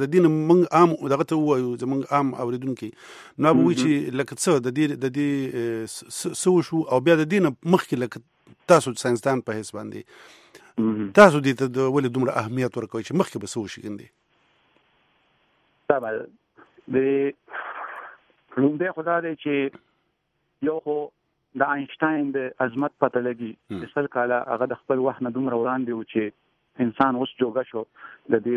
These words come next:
Speaker 2: ویوز د رانیولو یا چپو د رانیولو.
Speaker 1: هم.
Speaker 2: آینشټاین سل کاله مخکې د دې قسمه تصور کړی و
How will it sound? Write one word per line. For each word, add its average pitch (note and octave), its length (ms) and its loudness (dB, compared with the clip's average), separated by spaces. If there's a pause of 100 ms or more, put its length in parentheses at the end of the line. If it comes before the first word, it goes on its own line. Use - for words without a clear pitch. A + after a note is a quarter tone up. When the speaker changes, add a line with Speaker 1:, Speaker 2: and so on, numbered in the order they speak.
Speaker 2:
ویوز A#2+ 260 -2
د G#2+ 100 -4
رانیولو A2+ 440 -6
یا G#2 160 -8
چپو A#2 260 0
د G#2 160 -2
رانیولو. G2+ 400 -4 (200)
Speaker 1:
هم. F2+ 120 -10 (300)
Speaker 2:
آینشټاین B2+ 500 2
سل D3+ 220 -2
کاله A#2 240 0
مخکې - 220 -8 (100)
د - 20 -2 (100)
دې A2+ 120 -2 (600)
قسمه A2+ 320 -2
تصور A2 480 0
کړی A2 200 -4
و - 40 -18